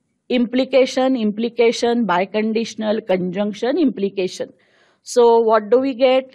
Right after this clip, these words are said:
as the number of columns here? We get three statements and five connectives, so there will be eight columns. So first write down the columns,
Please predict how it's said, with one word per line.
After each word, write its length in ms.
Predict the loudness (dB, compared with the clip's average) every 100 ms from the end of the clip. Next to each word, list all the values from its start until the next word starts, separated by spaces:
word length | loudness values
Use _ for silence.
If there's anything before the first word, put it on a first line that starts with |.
| _
as 180 | -4 -2
the 120 | 0
number 360 | -2 -2 0 0
of 180 | -2 0
columns 480 | 2 2 0 -4
here? 400 | 0 2 2 0 -6 _ -20 _ _ -8
We 140 | -2
get 340 | 0 0 -2 -4
three 280 | -2 -2
statements 840 | -4 0 0 2 -2 0 0 -4 -6
and 540 | -2 0 0 -2 -4
five 280 | -4 0 0 -2
connectives, 720 | -4 -4 -8 _ -6 -4 -4
so 180 | -4 -2
there 260 | 0 0 0
will 160 | -4
be 220 | -2 -4 0
eight 420 | 4 4 2 -4
columns. 560 | 0 0 0 -8 -16 -20 _ _ _
So 240 | _ 0 2
first 380 | 2 2 0 -10
write 260 | 0 0 2
down 200 | 2 2
the 100 | 0
columns, 640 | 0 0 0 -2 -6 -16